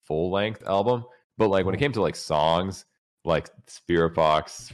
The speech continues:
Speaker 1: fucking
Speaker 2: Dude, yeah.
Speaker 1: Spirit Box,
Speaker 2: I
Speaker 1: dude.
Speaker 2: talk about them so much because I, I truly, I, I feel like they're, like, one of the best bands out today.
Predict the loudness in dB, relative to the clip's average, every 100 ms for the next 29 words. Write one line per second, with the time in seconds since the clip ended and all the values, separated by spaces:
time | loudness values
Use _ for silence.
0 | -4 -2 0 -2 -2 -6 -8 -8 -10 -12
1 | -14 -18 _ _ -10 -8 -8 -4 -2 2
2 | 2 0 0 0 0 -2 -4 -4 -4 -6
3 | -6 -8 -10 -8 -6 -4 -4 -4 -6 -8
4 | -12 -20 -20 -20 -18 -18 -20 -20 -20 -20
5 | -10 -6 -4 -4 -6 -8 -8 -8 -8 -10
6 | -8 -6 -4 -2 -4 -6 -10 -12 -6 -4
7 | -2 -2 -2 -2 -2 -4 -4 -6 -4 -6
8 | -8 -6 -6 -8 -6 -4 -4 -6 -10 -10
9 | -12 -12 -12 -14 -16 -16 -16 -16